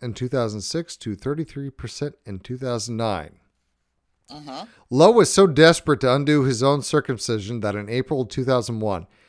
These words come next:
Speaker 1: after reading online about other attempts to regrow foreskin, <laughs> no pro-,
Speaker 2: Yes.
Speaker 1: no problem there, right? <laughs> WebMD, thank you.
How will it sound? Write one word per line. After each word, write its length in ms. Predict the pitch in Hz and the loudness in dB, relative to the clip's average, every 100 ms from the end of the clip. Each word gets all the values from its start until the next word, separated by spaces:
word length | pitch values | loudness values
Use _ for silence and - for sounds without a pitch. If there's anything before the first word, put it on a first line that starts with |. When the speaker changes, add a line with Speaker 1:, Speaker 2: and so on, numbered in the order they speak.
| _ _ | _ _
Speaker 1:
after 220 | 110 110 | -8 -6
reading 340 | 95 123 143 147 | -2 0 2 2
online 400 | 135 123 120 131 | 2 2 2 0
about 300 | 117 110 98 | 2 0 0
other 220 | 107 131 | -2 -4
attempts 480 | 107 - 131 127 - | -4 -4 -4 -4 -8
to 100 | 117 | -6
regrow 480 | 107 98 110 120 127 | -6 -2 2 2 0
foreskin, 800 | - 113 107 - 107 101 120 - - | 0 -2 -2 -4 -6 -4 -6 -10 -12
<laughs> 200 | - - | -10 0
no 720 | 226 - 214 - - - 180 175 - - 190 185 - 127 - - | 2 4 2 2 2 2 4 2 0 -10 -6 -6 -4 4 6 6
pro-, 160 | 165 | 4
Speaker 2:
Yes. 120 | 135 | 4
Speaker 1:
no 140 | 135 147 | 4 4
problem 400 | - 160 151 139 | 8 8 8 6
there, 300 | 156 139 117 | 4 6 4
right? 300 | 117 131 151 - - - | 4 4 2 -6 -20 -20
<laughs> 280 | - _ 139 | -20 _ -8
WebMD, 840 | 131 123 143 147 151 143 156 139 | -2 4 6 6 4 6 6 6
thank 280 | - 147 135 | 4 2 2
you. 220 | 131 120 | 0 -2